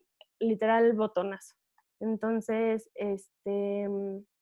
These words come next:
bueno, nada más para que lo tengan en cuenta. Y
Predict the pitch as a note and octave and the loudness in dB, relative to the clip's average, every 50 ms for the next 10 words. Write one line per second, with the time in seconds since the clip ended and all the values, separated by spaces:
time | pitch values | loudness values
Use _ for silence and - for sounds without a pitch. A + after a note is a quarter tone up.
0 | _ _ _ - A3 G#3 G3+ G3+ G3+ G3+ G#3 G#3+ G#3+ G#3+ G#3 G#3 - G#3 G3+ G3+ | _ _ _ 0 0 0 0 0 -2 0 2 2 2 2 0 -2 -2 -2 -2 -2
1 | G3 G3+ G3+ G3 G3 - G#3+ A3 A3 G#3+ G#3+ G3+ G3+ G3+ - A3+ A#3 B3 A#3 - | -4 -4 -4 -4 -2 -2 -2 0 0 -2 -2 -2 -4 -4 -4 -2 -2 -2 -2 -2
2 | B3+ C#4+ F#4+ - _ _ _ _ _ _ _ _ _ - D#4 D#4+ E4 F4 F#4 - | -2 -2 -4 -6 _ _ _ _ _ _ _ _ _ 4 6 8 8 8 6 4
3 | - | 0